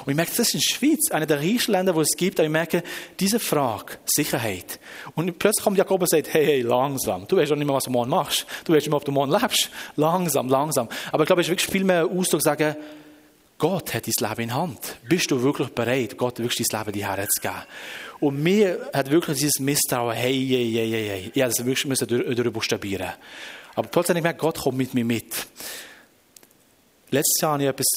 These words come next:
Krasses erlebt, wo mein Leben hat wieder so auf die Probe gestellt wegen Misstrauen. Ich habe Ausbildung,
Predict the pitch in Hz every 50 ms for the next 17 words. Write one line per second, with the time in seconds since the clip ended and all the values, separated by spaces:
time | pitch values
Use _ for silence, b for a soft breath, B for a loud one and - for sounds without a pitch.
0 | - - - - - - 127 127 - 127 - 123 104 104 110 127 - - - -
1 | 440 - - 113 113 110 117 113 - 120 117 120 120 127 120 113 113 113 135 127
2 | 143 135 117 123 135 131 135 - 131 - - 127 - - 131 127 147 151 - -
3 | - 143 139 131 127 120 120 117 131 131 - - - 143 135 135 135 143 147 143
4 | 143 - B B B B B B B B B B B B B B _ _ - -
5 | 139 135 135 147 185 196 - - 175 165 170 160 165